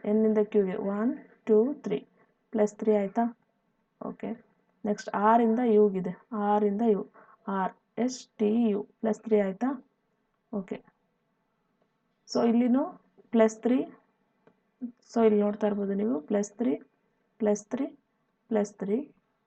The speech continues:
ಅದೇ ರೀತಿಯಾಗಿ ಇಲ್ಲಿ ಕೂಡ ಪ್ಲಸ್ ತ್ರೀ, ಪ್ಲಸ್ ತ್ರೀ, again ಪ್ಲಸ್ ತ್ರೀ ಆಯ್ತು. So ಗಿವನ್ ಆಪ್ಷನ್ಸ್‌ನ ನಾವು ಅನಲೈಸ್ ಮಾಡ್ಬೇಕಾದ್ರೆ ಫಸ್ಟ್ ಆಪ್ಷನ್ನ ನೋಡೋಣ.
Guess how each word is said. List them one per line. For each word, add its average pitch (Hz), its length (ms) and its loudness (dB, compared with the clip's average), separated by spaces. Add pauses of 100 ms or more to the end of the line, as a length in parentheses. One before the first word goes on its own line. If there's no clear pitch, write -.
ಅದೇ 226 180 2
ರೀತಿಯಾಗಿ 233 440 0
ಇಲ್ಲಿ 220 180 2
ಕೂಡ 226 240 -2
ಪ್ಲಸ್ 214 400 -4
ತ್ರೀ, 254 200 -4 (400)
ಪ್ಲಸ್ 202 260 -4
ತ್ರೀ, 247 220 -6 (760)
again 240 220 -2 (100)
ಪ್ಲಸ್ 214 260 0
ತ್ರೀ 208 160 0
ಆಯ್ತು. 190 300 -4 (560)
So 226 260 4
ಗಿವನ್ 262 380 2 (200)
ಆಪ್ಷನ್ಸ್‌ನ 240 640 0
ನಾವು 214 400 2 (280)
ಅನಲೈಸ್ 220 400 4
ಮಾಡ್ಬೇಕಾದ್ರೆ 196 720 -2 (260)
ಫಸ್ಟ್ 247 260 -2
ಆಪ್ಷನ್ನ 214 360 0
ನೋಡೋಣ. 196 300 -2